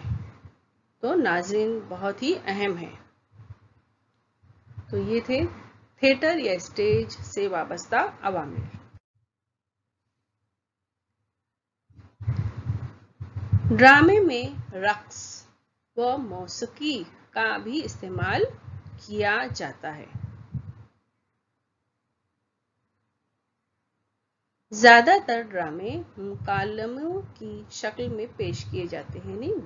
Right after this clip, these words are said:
डायलॉग, ड्रामे में डायलॉग होते हैं, लेकिन पहले के जमाने में खामोश अदाकारी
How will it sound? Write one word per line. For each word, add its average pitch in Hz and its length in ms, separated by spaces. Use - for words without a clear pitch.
डायलॉग, 165 500
ड्रामे 196 500
में 320 340
डायलॉग 180 440
होते 160 260
हैं, 151 260
लेकिन 202 280
पहले 202 360
के 277 300
जमाने 190 480
में 180 220
खामोश 220 500
अदाकारी 190 800